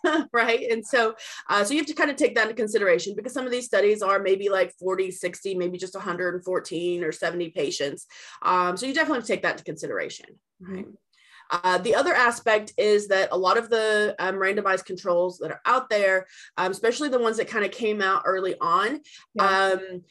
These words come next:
Speaker 1: they're not the same experiment, right? Like some days, some of them only used ivermectin for two days. They only did a two-day therapy, right? And then they came back and said, "Well, the re-,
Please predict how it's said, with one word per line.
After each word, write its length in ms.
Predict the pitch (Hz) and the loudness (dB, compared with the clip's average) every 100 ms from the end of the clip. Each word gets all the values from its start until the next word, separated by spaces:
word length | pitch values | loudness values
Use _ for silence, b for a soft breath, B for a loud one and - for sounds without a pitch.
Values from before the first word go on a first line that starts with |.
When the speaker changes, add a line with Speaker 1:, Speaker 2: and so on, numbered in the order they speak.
| _ | _
Speaker 1:
they're 140 | 214 220 | 0 4
not 240 | 240 294 | 4 4
the 100 | 339 | 2
same 420 | 320 294 254 254 | 0 2 4 2
experiment, 1080 | 233 208 - - - _ 233 208 175 113 87 - | 0 -2 -4 -10 -14 _ 6 6 4 -2 -8 -4
right? 220 | 156 175 | 0 4
Like 160 | 190 | 2
some 300 | 190 - 240 | 2 -2 2
days, 420 | 254 247 254 247 - | 4 4 2 -2 -4
some 160 | 254 | -2
of 200 | 262 240 | -2 -2
them 440 | 233 233 233 226 233 | 0 2 2 2 0
only 680 | - 202 214 220 214 214 214 | 0 0 0 0 0 -2 -4
used 400 | 202 202 220 214 | -6 -8 -6 -2
ivermectin 600 | - 202 208 202 202 214 | -2 0 0 -2 0 -2
for 140 | 214 208 | 0 -2
two 200 | 277 269 | 0 2
days. 380 | 294 190 123 | 4 4 0
They 160 | - 170 | -2 -2
only 160 | 185 202 | -2 -2
did 120 | 208 | -2
a 60 | 208 | -2
two-day 420 | 233 226 220 233 | -4 0 2 2
therapy, 640 | 262 240 196 175 110 143 _ b b | 2 2 0 -4 -8 -8 _ b b
right? 200 | 170 180 | 0 2
And 80 | 190 | 2
then 100 | 196 | 2
they 100 | 185 | 2
came 180 | 175 214 | 2 2
back 220 | 202 202 | 2 0
and 120 | 196 | -2
said, 300 | 185 190 185 | 0 2 2
"Well, 300 | 190 185 185 | 2 4 4
the 120 | 180 180 | 2 2
re-, 340 | 185 208 147 | 2 2 0